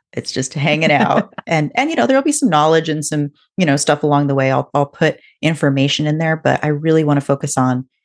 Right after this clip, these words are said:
Speaker 1: integration and implementation more than just throwing more information at you, 'cause we all have enough of that.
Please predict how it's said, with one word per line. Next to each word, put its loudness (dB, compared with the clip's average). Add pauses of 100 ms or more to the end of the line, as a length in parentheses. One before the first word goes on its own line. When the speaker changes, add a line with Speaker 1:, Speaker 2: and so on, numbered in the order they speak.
(180)
Speaker 1:
integration 0
and -2
implementation -2 (500)
more 2
than 0
just -2 (300)
throwing 2
more 2
information -2
at -4
you, -2
'cause -6
we 0
all 0
have -2
enough -6
of -8
that. -6